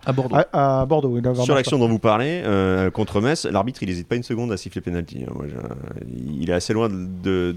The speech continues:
Speaker 3: de l'action, pour le coup, mais
Speaker 2: Ouais.
Speaker 3: il
Speaker 2: Et la faute n'est pas si évidente que ça.
Speaker 3: Et la faute, on la revoit dans tous les sens, euh, effectivement, elle est pas évidente.
Speaker 2: En revanche, deuxième chose, euh, toujours dans la même surface de réparation, deuxième mi-temps, euh, frappe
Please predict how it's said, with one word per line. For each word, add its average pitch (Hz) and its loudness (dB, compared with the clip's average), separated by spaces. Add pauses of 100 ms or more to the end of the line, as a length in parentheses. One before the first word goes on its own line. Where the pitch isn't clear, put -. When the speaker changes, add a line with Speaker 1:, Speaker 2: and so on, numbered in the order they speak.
Speaker 3:
de 95 -2
l'action, 92 -2
pour 135 -4
le 98 0
coup, 165 -6
mais 107 0
Speaker 2:
Ouais. 143 2
Speaker 3:
il 87 -4
Speaker 2:
Et 156 4
la 151 4
faute 208 2
n'est 180 2
pas 175 0
si - -2
évidente 160 0
que 143 -2
ça. - -8
Speaker 3:
Et 101 2
la 120 2
faute, 175 2
on 101 -2
la 101 2
revoit 110 0
dans 104 0
tous 120 -6
les 110 0
sens, 165 -2
euh, 98 2
effectivement, 120 -4
elle 147 0
est 117 -2
pas 135 -2
évidente. 120 -4 (400)
Speaker 2:
En 226 8
revanche, 240 6 (480)
deuxième 165 2
chose, 180 2
euh, 135 2
toujours 165 0
dans 156 6
la 147 4
même 156 2
surface 156 -2
de 143 2
réparation, 139 2
deuxième 135 2
mi-temps, 240 6
euh, 139 6
frappe - 2